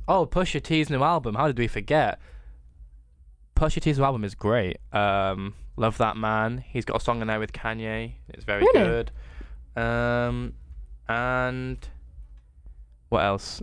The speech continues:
Speaker 1: Logic put out a new song, which I'm pretty sure Madlib made the beat for, and it's
Speaker 2: Oh,
Speaker 1: actually
Speaker 2: that's
Speaker 1: really
Speaker 2: kinda cool.
Speaker 1: good. It's actually really good. So him and, him and Madlib have an album coming out soon, but as usual with Madlib, he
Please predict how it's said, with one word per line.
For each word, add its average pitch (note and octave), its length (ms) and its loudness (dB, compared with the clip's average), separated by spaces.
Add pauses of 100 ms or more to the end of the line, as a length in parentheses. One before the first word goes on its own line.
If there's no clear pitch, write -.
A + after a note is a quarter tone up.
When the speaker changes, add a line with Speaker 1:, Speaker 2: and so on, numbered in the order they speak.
(220)
Speaker 1:
Logic A#2+ 340 2
put - 140 0
out G2+ 140 2
a G#2 60 0
new G#2 140 2
song, G2+ 320 0
which G2 140 0
I'm G#2 80 -2
pretty F#2+ 200 0
sure G#2+ 160 2
Madlib G#2 340 -2
made G#2 140 0
the G#2 80 -2
beat G#2 220 0
for, G#2 180 0
and G2 40 2
it's G2+ 80 0
Speaker 2:
Oh, - 80 0
Speaker 1:
actually G#3 80 6
Speaker 2:
that's F#3+ 100 2
Speaker 1:
really G2+ 200 2
Speaker 2:
kinda G2 80 0
cool. F#2+ 100 2
Speaker 1:
good. F#2 160 -4 (140)
It's - 100 -6
actually - 200 -2
really F#2 180 -6
good. F2+ 260 -10 (440)
So G2+ 520 0 (540)
him D3+ 160 2
and, D3 120 2
him A#2+ 380 -2
and A#2 80 0
Madlib A2+ 220 0
have G#2+ 120 0
an G#2 60 -4
album G2 260 0
coming G2 220 -6
out F#2+ 140 -4
soon, F#2 360 -4
but F#2 180 -4 (440)
as A2+ 180 0
usual A2 320 0
with G#2+ 140 0
Madlib, G#2 380 0
he G#2+ 260 -4